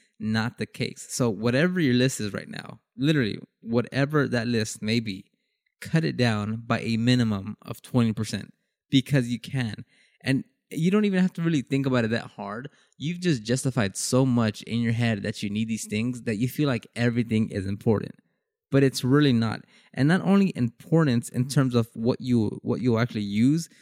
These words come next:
but importance of what services are you going to offer right now that's gonna create revenue right now that you'll use right now,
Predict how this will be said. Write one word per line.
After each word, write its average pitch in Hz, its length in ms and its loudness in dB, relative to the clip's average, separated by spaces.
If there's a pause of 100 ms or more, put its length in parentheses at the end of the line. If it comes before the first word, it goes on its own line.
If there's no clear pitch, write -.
(220)
but 131 100 2
importance 160 560 2
of 113 220 0
what 113 500 -2
services 139 760 0 (140)
are 123 200 2
you 151 240 0
going 147 280 0
to - 120 -6
offer 123 380 -4
right 117 260 -2
now 110 520 -4 (380)
that's 120 180 -4
gonna 127 200 4
create 139 520 2
revenue 123 640 2
right 110 380 0
now 117 340 0
that 101 280 -4
you'll 120 160 0
use 120 260 4
right 113 260 2
now, 113 440 0